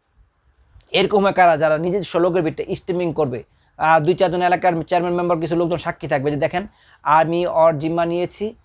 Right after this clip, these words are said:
আমি ওকে আগে বিদেশ পাঠাবো, তারপর ওর থেকে আমি এত লাখ টাকা নিব।" এটা স্টেপের মাধ্যমে, কিছু গ্রাম লোকের মাধ্যমে সিগনেচার হয়, কিছু লোকজন সাক্ষী থাকে, তারা এইভাবে কাজগুলো করে। কিন্তু কোনো এজেন্সি করবে বলেন? তার কী স্বার্থ আছে আপনাকে তারা মাগনা নিয়ে কাজ করবে?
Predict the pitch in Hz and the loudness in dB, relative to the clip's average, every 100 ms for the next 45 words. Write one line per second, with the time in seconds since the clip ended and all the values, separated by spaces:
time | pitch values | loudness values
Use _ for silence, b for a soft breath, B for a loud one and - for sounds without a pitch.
0 | _ _ - 147 165 160 165 156 160 160 | _ _ -8 -4 -2 -2 0 0 0 2
1 | 156 156 - 160 160 180 170 156 143 156 | 0 -2 -2 -2 -2 -2 0 0 0 -2
2 | 151 156 147 151 147 - 147 135 135 110 | -2 -2 0 -2 -2 -4 -4 -2 -4 -8
3 | - _ _ _ _ _ _ _ _ _ | -16 _ _ _ _ _ _ _ _ _
4 | _ _ 185 185 220 214 - 214 202 196 | _ _ -2 4 4 2 0 0 2 0
5 | 185 190 185 165 190 190 196 190 185 180 | 0 0 0 2 2 2 0 -2 0 -2
6 | 160 175 170 175 175 165 160 156 165 160 | 0 -4 -4 -4 -4 -2 0 0 -2 -2
7 | 165 156 - 151 151 156 156 - 190 208 | -2 -4 -6 -4 -4 -4 -2 0 2 4
8 | 180 175 160 147 143 143 131 151 175 185 | 2 0 0 -2 -4 -4 -4 -6 -4 -2
9 | 185 190 180 202 175 143 151 196 - _ | -2 -2 -2 -2 -2 -2 -4 -6 -14 _
10 | _ - 170 190 185 175 170 147 143 151 | _ 0 0 0 -2 0 0 -2 -2 -2
11 | 147 151 151 156 156 151 147 - 143 | -2 -2 -2 -4 -6 -6 -8 -8 -12